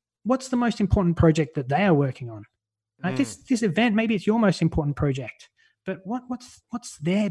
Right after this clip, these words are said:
Speaker 1: big project over the next twelve months that they're working on?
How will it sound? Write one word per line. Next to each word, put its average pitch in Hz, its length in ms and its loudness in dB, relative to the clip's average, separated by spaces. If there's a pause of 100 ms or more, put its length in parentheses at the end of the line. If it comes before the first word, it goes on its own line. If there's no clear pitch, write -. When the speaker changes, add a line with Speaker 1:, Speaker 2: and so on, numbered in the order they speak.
(160)
Speaker 1:
big 156 300 -6
project 160 540 2
over 156 200 2
the 151 120 2
next 151 460 -4 (640)
twelve 151 260 4
months 160 380 -2
that 135 180 -10
they're 170 180 2
working 143 340 -4
on? 113 180 -14